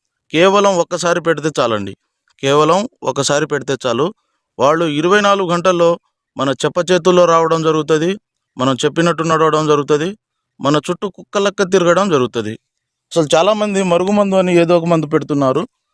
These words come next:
మరుగుమందు అనేది చాలా పవిత్రమైనది. ఇది కేవలం మంచికే వాడాలండి. అనేక సమస్యలతో బాధపడుతున్న వారికి ఈ మరుగుమందు అనేది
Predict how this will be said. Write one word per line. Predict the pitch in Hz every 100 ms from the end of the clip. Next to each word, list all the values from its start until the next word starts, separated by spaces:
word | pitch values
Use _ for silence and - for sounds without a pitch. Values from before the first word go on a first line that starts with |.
| _ -
మరుగుమందు | 113 160 196 190 190
అనేది | 185 175 160 165
చాలా | - 156 160 156 180 175 _ _ _ _
పవిత్రమైనది. | 139 151 - 175 165 160 147 175 254 - _ _ -
ఇది | 147 147
కేవలం | 147 165 190 185
మంచికే | 165 147 175 180
వాడాలండి. | 165 156 147 139 147 214 _ _ _ -
అనేక | 160 196 208
సమస్యలతో | - 202 196 - 190 190
బాధపడుతున్న | 170 175 175 175 165 165
వారికి | 160 160 156 165 180 -
ఈ | 143
మరుగుమందు | 139 143 160 170 165 160
అనేది | 156 151 170